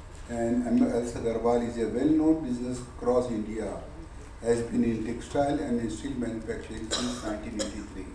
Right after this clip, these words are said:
As a, an Indian self-sustained business, we are committed to country well-being, contribute significantly to its growth.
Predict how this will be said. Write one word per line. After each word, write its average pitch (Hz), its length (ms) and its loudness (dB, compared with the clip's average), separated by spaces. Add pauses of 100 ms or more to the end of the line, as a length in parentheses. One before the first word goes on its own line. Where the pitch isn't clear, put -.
(1500)
As 131 600 2
a, 147 360 2 (520)
an 131 180 4
Indian 160 440 8
self-sustained 151 1080 2
business, 127 540 0 (1040)
we 127 160 4
are 131 220 6
committed 151 580 4
to 151 280 -2
country 131 540 0
well-being, 127 500 0 (600)
contribute 147 640 2
significantly 143 880 0 (240)
to 139 160 0
its 131 220 0 (180)
growth. - 320 -2